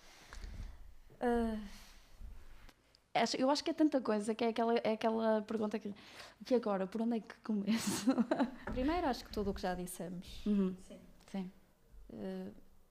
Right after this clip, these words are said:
Speaker 1: acho que fomos resumindo um bocado. Opa, eu, eu acho mesmo que, acima de tudo, levo algo que eu não tinha antes, que era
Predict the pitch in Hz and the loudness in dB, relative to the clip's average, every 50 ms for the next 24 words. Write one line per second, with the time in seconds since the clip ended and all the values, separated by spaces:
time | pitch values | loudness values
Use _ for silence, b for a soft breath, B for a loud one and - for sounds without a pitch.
0 | _ - - - - - - 196 196 - - 214 202 196 202 - - 208 196 190 | _ -20 -18 -16 -8 -4 -4 -2 -2 -2 -4 -4 -4 -4 -6 -8 -8 -6 -4 -4
1 | 196 190 190 190 196 190 180 - - 202 185 185 185 180 180 180 180 185 185 - | -4 -4 -4 -6 -6 -6 -8 -8 -6 -4 -4 -4 -4 -4 -4 -6 -8 -8 -10 -12
2 | - - - - - - - - - - - - - - - - - - - - | -14 -14 -14 -14 -16 -20 -20 -20 -20 -20 -20 -20 -20 -20 -20 -20 -20 -20 -20 -20
3 | - - - 247 247 - 220 214 214 214 - - 233 233 240 247 247 254 254 247 | -16 -12 -10 -10 -8 -6 -4 -2 -2 -2 -2 -2 0 2 4 4 4 4 4 4
4 | 247 240 - - - - - - - - 233 233 240 240 233 - - - - 226 | 2 0 -2 -6 -12 -20 -20 -12 -4 0 4 6 6 6 4 2 -4 -4 -2 -2
5 | 226 220 220 226 220 - 226 220 - 233 214 214 208 208 - - 214 214 214 208 | -2 -2 -2 -4 -4 -4 -4 -4 -4 -2 -2 -2 -2 -4 -4 -2 -2 -2 0 0
6 | 208 208 208 196 196 196 202 196 196 202 208 202 202 202 202 - - 202 196 196 | -2 0 2 2 2 2 2 0 -2 -4 -2 -2 0 0 0 0 0 0 -2 -2
7 | 202 202 196 202 196 196 202 196 190 190 196 208 214 208 202 - - - 208 196 | -4 -4 -4 -4 -4 -4 -2 -2 0 0 0 -2 -2 -4 -6 -8 -6 -2 0 0
8 | 196 190 196 190 190 190 | 0 0 0 0 -2 -2